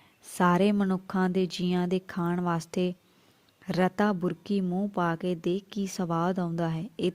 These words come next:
ਧਰਮ ਕਿਰਤ ਦੀ ਰੋਟੀ ਹੈ, ਨਿਰਾ ਅੰਮ੍ਰਿਤ ਹੈ। ਜੋ ਕੋਈ ਸ਼ਰਧਾ ਨਾਲ ਛਕਾਏ, ਛਕ ਲੈਣਾ ਚਾਹੀਦਾ ਹੈ,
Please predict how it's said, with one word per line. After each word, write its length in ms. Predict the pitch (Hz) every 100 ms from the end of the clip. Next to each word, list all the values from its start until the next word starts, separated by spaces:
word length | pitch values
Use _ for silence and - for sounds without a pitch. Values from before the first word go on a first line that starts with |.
| -
ਧਰਮ 280 | 175 180
ਕਿਰਤ 360 | 202 208 196 -
ਦੀ 140 | 202 196
ਰੋਟੀ 460 | 180 170 180 170
ਹੈ, 60 | 175
ਨਿਰਾ 360 | 165 180 196 -
ਅੰਮ੍ਰਿਤ 420 | 185 180 208 214
ਹੈ। 160 | 196 170 - - - - _
ਜੋ 200 | 170 180
ਕੋਈ 180 | 175 190
ਸ਼ਰਧਾ 480 | 185 - 175 170 202
ਨਾਲ 240 | 190 180
ਛਕਾਏ, 500 | 165 - 175 180 175
ਛਕ 400 | 208 - 190 185
ਲੈਣਾ 320 | 220 208 196 180
ਚਾਹੀਦਾ 420 | 180 165 165 170
ਹੈ, 180 | 170